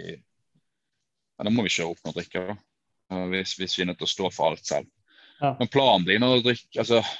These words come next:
Speaker 1: jeg kommer nok til å prøve på sykkel og spise og drikke så mye som jeg makter omtrent.
Speaker 2: Mm.
Speaker 1: Uten
Speaker 2: Og
Speaker 1: at det går helt, altså det, det er jo slitsomt å holde på med det, men at jeg, jeg ser i hvert fall det på øktene jeg har hatt nå i varmen, at, eh,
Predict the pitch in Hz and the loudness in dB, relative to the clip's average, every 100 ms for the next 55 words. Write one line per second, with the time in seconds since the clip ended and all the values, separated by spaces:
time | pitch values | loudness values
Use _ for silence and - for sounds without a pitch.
0 | - - 113 95 117 131 117 104 - - | -12 -4 -2 0 -2 2 2 0 -6 -2
1 | 95 117 131 - 139 - 127 110 107 104 | 2 2 2 0 0 0 2 4 4 0
2 | - 110 110 117 98 98 104 - 92 95 | 0 0 0 0 0 -2 -4 -4 -4 -4
3 | - 87 90 90 - - 80 85 - 67 | -2 -2 -2 -2 -6 -6 -4 -6 -12 -14
4 | _ _ _ - - 147 127 123 _ _ | _ _ _ -12 -4 -2 -2 -8 _ _
5 | _ - - _ - 101 147 143 98 92 | _ -20 -20 _ -2 2 2 2 -2 -2
6 | - 95 92 - 101 98 - _ - 98 | -4 -4 -4 -2 -2 -4 -6 _ -2 0
7 | 92 - 95 - 110 107 98 92 101 95 | -2 -4 -4 -4 -6 -4 -4 -2 -2 -2
8 | 85 85 92 90 - 90 - _ _ _ | -4 -6 -8 -6 -4 -4 -6 _ _ _
9 | _ _ _ _ _ _ _ _ 113 - | _ _ _ _ _ _ _ _ -4 2
10 | 123 104 85 - 104 - - 104 - - | 4 4 4 2 0 0 -2 -4 -6 -6
11 | 110 98 98 98 - 95 90 90 85 87 | -2 -2 -2 -6 -6 -4 0 0 0 -2
12 | 87 - 85 85 82 82 - - | -6 -4 0 0 0 -4 -12 -20